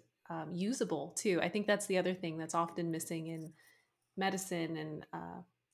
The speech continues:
and probably many industries, but, like, there's a lot of theory and it's very rarely made applicable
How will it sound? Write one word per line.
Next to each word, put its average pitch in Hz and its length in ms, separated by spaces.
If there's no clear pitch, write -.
and 170 220
probably 190 300
many 185 280
industries, 165 520
but, - 140
like, 170 300
there's 196 160
a 190 40
lot 190 240
of 175 140
theory 165 760
and 170 240
it's 165 220
very 175 260
rarely 165 800
made 165 200
applicable 170 880